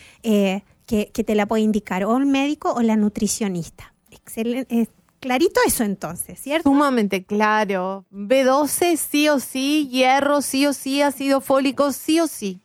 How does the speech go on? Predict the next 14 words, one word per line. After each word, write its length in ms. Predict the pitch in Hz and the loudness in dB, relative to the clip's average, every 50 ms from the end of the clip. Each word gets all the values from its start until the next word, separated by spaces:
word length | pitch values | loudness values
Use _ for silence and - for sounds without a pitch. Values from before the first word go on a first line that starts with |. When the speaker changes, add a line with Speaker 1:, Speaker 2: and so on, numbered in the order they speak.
| _ | _
Speaker 1:
Y 160 | - 269 254 | 0 2 4
después, 800 | 247 254 254 - - - 339 339 370 339 311 311 320 381 - - _ _ _ _ _ _ - | 4 2 2 0 -4 -4 0 2 2 4 2 2 0 -2 -4 -10 _ _ _ _ _ _ 0
eh, 360 | 254 233 233 226 226 - - _ _ - - | 2 2 4 4 2 0 -4 _ _ -6 0
lo, 300 | 247 233 240 226 226 233 - | 2 2 4 4 2 2 2
el 200 | 240 240 233 233 | 2 2 4 4
omega 520 | 233 226 233 254 311 359 339 381 349 294 - - | 4 4 4 2 2 2 0 0 0 -2 -4 -4
tres. 640 | - 208 190 170 151 156 - - - - - - _ _ _ _ _ _ _ _ _ _ _ _ - - - - _ _ _ _ _ _ - | -4 -2 -2 -2 -2 -4 -6 -6 -6 -6 -8 -10 _ _ _ _ _ _ _ _ _ _ _ _ -20 -20 -20 -20 _ _ _ _ _ _ 0
Eh, 300 | 240 247 240 220 214 - | 2 4 4 4 2 2
en 180 | - 240 247 254 | 2 2 4 6
una 260 | 294 359 440 480 440 427 | 6 6 4 4 4 4
embarazada 960 | 415 339 330 320 320 277 254 - - - 302 302 269 226 202 185 185 208 214 - - | 4 4 4 2 2 0 -2 -2 -4 0 0 2 2 2 2 0 0 -2 -4 -6 -10
se 200 | - - - 262 | -10 -6 -4 -2
hacen 300 | 269 269 - 285 262 254 | -2 -2 -2 -2 0 0
esencial, 840 | 226 - - 196 185 185 - - - 311 320 302 277 233 233 240 | 0 0 -2 -2 -2 -2 -2 -2 0 0 2 2 2 2 0 -2